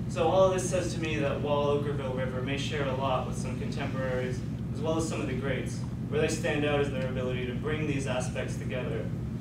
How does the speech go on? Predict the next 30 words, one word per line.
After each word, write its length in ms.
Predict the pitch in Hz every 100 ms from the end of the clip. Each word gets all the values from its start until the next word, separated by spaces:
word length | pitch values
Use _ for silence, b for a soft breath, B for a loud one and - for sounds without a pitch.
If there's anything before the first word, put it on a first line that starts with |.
| -
into 280 | - - -
a 40 |
broader, 540 | - - - - 127 123
richer 380 | 113 156 - 139
sound 500 | - - - 110 - - - - - -
that 80 | 139
has 80 |
been 220 | - - -
proven 420 | - 156 - -
to 60 |
sell 260 | - - -
records. 460 | - - - - - - - - - - - - - - - - - - - - - -
And 100 | -
so 200 | 180 214
to 100 | 202
wrap 220 | 175 160 151
this 160 | -
up 160 | 139 -
today, 340 | 117 113 110 - - - -
I 80 | 160
introduced 560 | 185 - - 180 -
you 120 | 160 151
to 140 | 143
the 240 | 135 131
independent 640 | 120 - - 139 127 123 123
folk 260 | 131 123
rock 280 | 120 123 117
group 220 | 120 113
Okkervil 520 | 117 120 120 117 - -
River. 320 | - -